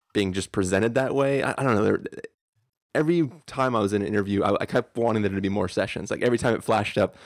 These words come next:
session number whatever, I was like, "Okay, good, there's another session," because I want this stuff, uh, to keep going. Um, and later on in the film, there's, I don't know, I became invested very much in, um,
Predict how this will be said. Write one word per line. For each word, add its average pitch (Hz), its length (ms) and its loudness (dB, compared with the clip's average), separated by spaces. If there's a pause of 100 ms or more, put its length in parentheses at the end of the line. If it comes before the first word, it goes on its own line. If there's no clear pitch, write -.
(160)
session 104 380 -2
number 123 200 0
whatever, 143 300 0
I 95 40 2
was 98 80 0
like, 127 100 2
"Okay, 113 180 0
good, 107 180 -2
there's 104 140 -4
another 110 200 -2
session," - 380 -8
because 101 440 -2 (720)
I 107 120 4
want 98 360 2
this 104 160 2
stuff, - 540 -2
uh, 104 240 4
to - 120 -6
keep 107 160 -4
going. 110 300 0 (680)
Um, 104 520 2
and 113 160 2
later 110 200 2
on 131 120 2
in 131 60 0
the 107 80 0
film, 98 380 0
there's, 101 580 0 (640)
I - 60 -2
don't 131 120 2
know, 107 100 2
I 127 140 2
became 117 420 0
invested 101 560 0
very 101 220 2
much - 400 -4
in, 110 580 0
um, 101 680 -6